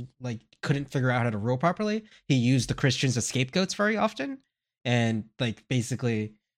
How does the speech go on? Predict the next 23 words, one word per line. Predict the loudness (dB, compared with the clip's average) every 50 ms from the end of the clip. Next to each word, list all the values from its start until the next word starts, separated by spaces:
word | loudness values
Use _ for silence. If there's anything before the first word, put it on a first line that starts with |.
| _ _ _ -8
uh, | -6 -4 -4 -4 -4
tried | -6 -2 0 0 0 0
to, | -2 -2
like, | -2 -2
get | -2 -2 -2 -2
them | -4 -4
systematically | -4 -4 -4 0 2 2 2 2 2 0 0 0 0
eradicated. | 2 0 0 0 -2 -4 -6 -8 -8 -14 -16 -18 _ _ _ _ _ _ _ _ _ -2
So | 0 0 0
when | 0 0 0 2 2 2 0 -2 -6 -8 -4
the | -2 0 0 2 0 0 0 -2 -4 -8 _ _ _ -2 2
original | 4 8 8 8 8 8 8 8 8 6 4 2 -2 0
use | 4 6 6 6 6 4
cases | 2 2 2 2 0 -4
of | -4 -4
six | -4 -4 -6 -4
six | -4 -4 -4
six | -4 -4 -4 -6 -6
for | -4 -2 0
Mark | 0 0 0 0
of | -2
the | -4 -2
Beast | -4 -4 -4 -6 -8 -12